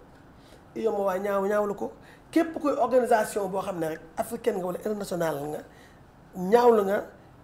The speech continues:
loolu nga xam ne moo jëf jooju ñoom si Amy Ndiaye Gniby. Kon tey jii nag bu ñu demee ba ñoom ñu def appel,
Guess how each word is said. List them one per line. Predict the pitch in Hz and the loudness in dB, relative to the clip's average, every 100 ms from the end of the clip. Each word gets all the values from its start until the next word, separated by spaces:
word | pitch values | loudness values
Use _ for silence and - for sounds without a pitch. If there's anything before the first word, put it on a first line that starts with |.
| - | -14
loolu | 185 214 233 | 0 2 2
nga | 190 | 0
xam | 175 | -2
ne | 175 | -4
moo | 170 165 156 | -4 -6 -8
jëf | 165 - | -10 -12
jooju | 160 160 | -10 -10
ñoom | 160 151 | -10 -10
si | 160 | -8
Amy | 147 | -8
Ndiaye | 135 139 | -6 -8
Gniby. | 135 135 - - - - - - - - - - - - | -10 -14 -18 -20 -20 -20 -20 -20 -20 -20 -20 -20 -20 -10
Kon | 165 170 | -8 -4
tey | 196 170 | -4 -2
jii | 165 | -4
nag | 160 196 - | -6 -8 -10
bu | 180 | -8
ñu | |
demee | 175 160 139 | -6 -6 -6
ba | 151 190 - - - - - 170 | -6 -6 -10 -20 -20 -20 -14 -6
ñoom | 180 | -4
ñu | 185 | -4
def | 202 - | -6 -10
appel, | - 135 | -10 -10